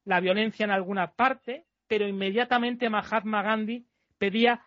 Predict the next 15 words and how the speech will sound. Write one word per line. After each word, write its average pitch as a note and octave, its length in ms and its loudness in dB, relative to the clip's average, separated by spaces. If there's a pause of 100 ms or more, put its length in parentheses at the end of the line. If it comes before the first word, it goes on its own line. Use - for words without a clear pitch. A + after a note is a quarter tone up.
(100)
a F#3+ 80 -4
sus - 220 -14
partidarios A3 920 0 (200)
que G3+ 100 2
acabaran G#3 480 2
con F#3 180 -8
ellas, A3 340 -6
que G#3 120 -4
acabaran G#3 420 2
con G3+ 140 -4
la F#3 80 0
violencia G3 680 -4
y G3 100 -10
se F#3 160 -6
pusiesen E3+ 680 -4